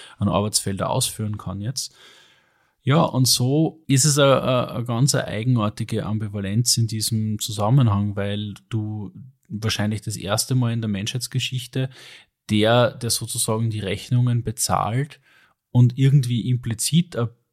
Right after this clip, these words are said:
Politik macht, nimmer mehr der ist, der direkt Politik macht. Also das ist irgendwie eine ganz komische Dichotomie.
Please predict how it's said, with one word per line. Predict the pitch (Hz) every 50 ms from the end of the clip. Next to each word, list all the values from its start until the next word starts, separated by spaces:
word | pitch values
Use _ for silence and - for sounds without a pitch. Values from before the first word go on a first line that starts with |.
| _
Politik | - 117 110 107 98 - - 110 110 - -
macht, | 120 117 - - -
nimmer | 117 120 123 120
mehr | 120 117
der | 113 - 104 101 107
ist, | 117 - - -
der | 117 - - _ _ - -
direkt | 135 135 127 110 95 87 - - _ _
Politik | - 95 87 90 - - - 85 _ -
macht. | - - - - - -
Also | 98 92 110
das | 98 104 110 107 120
ist | 123 123
irgendwie | 127 127 127 123 123 123 123 123 123 - - - - - - - - _ _ _ _ _ _ -
eine | - - 107
ganz | - 113 117 120 - 127
komische | - - 123 127 127 117 - 120
Dichotomie. | - - 113 - - 120 - - 113 107 98 95 87 82